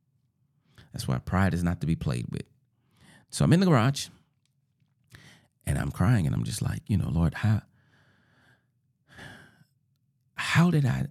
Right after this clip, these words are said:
how did I, how did I mess up so bad?" Like, the parent that I was,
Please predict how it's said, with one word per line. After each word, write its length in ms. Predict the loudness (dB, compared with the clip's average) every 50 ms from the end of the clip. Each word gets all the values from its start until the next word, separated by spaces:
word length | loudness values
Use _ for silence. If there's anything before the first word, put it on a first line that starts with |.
| -10 _
how 300 | _ -8 -2 0 0 0
did 100 | 0 -2
I, 140 | -4 -4 -6 -8
how 240 | -10 -4 -2 0 0
did 120 | 2 2 2
I 360 | 2 2 2 2 0 -2 -4 -8 _ _ _ _ _ _ _ _ _ _ _ _ _
mess 360 | 0 2 2 2 0 0 -4
up 100 | -4 -4
so 240 | -4 -4 -4 -4 -4
bad?" 380 | -4 -4 -6 -6 -8 -10 -14 -16 _ _ _ _ _ _ _ _ _ _ _ _ _ _ _ _ _ _ _ _ _ _ _ _ _ _ _ _ _ _ _ _ _ _ _ -10
Like, 160 | -8 -8 -8 -12 _ _ _ _ _ _ _ -10
the 100 | -8 -2
parent 440 | 0 2 4 4 4 4 2 0 -2
that 120 | -2 -2
I 80 | -2 -4
was, 280 | -4 -6 -6 -8 -10